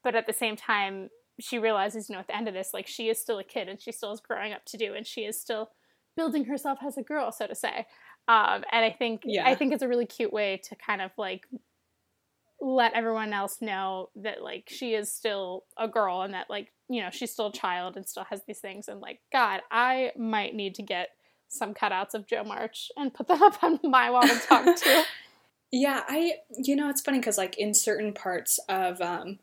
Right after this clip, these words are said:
Speaker 2: in certain parts I liked it, and then in other parts I was, like, not as much a fan of it. It, like,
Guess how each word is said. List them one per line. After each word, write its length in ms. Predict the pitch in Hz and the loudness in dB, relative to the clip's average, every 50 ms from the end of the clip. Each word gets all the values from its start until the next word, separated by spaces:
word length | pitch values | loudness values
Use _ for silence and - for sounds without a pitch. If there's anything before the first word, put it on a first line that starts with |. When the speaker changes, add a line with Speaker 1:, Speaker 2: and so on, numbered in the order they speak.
| _ _ _ _ _ _ - | _ _ _ _ _ _ -6
Speaker 2:
in 100 | - 226 | -2 2
certain 320 | 233 - 262 262 - 277 285 | 2 4 4 2 2 0 -2
parts 340 | - - 311 302 302 - - | 0 0 0 0 0 0 0
I 120 | - 214 | 0 0
liked 340 | 196 190 175 160 - - - | 0 0 -2 -4 -4 -4 -2
it, 180 | 302 311 311 302 | 0 0 2 0
and 140 | 233 220 | 0 0
then 140 | 214 196 196 | -2 -2 -2
in 100 | 190 190 | -4 -6
other 220 | - 175 185 190 196 | -4 -2 -2 -2 -2
parts 340 | - - 180 185 180 - | -2 -4 -4 -2 -2 -4
I 100 | 190 180 | -4 -4
was, 220 | 180 180 185 185 - | -4 -4 -2 -2 -2
like, 240 | 180 196 190 - - | -4 -4 -6 -10 -14
not 300 | 185 185 190 196 185 - | -14 -12 -10 -10 -8 -6
as 200 | - 190 196 - | -6 -6 -4 -4
much 180 | - 226 226 - | -4 -4 -2 -4
a 60 | 254 | -4
fan 240 | 247 - 254 254 262 | -2 -2 -2 -2 0
of 60 | 262 262 | 2 2
it. 160 | 262 254 - | 2 2 2
It, 160 | - 202 - | 0 -2 0
like, 400 | 214 208 190 185 190 185 - - | 0 0 0 0 -2 -4 -6 -12